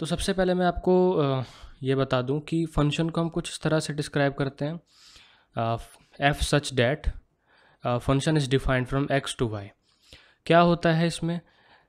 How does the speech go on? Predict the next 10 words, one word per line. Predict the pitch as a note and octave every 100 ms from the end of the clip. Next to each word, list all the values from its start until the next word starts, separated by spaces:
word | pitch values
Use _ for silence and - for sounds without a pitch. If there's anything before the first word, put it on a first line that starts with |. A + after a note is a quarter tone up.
| _ _ -
कि | F#3+ G#3 -
जो | D3+ E3+ E3+
x | E3+ -
है | E3
हमारा, | D#3 D3 D#3+
इसको | D#3+ -
हम | D#3 D3
बोलते | C3 A#2+ C3+
हैं | F3
डोमेन, | C3 A2 G#2+ G#2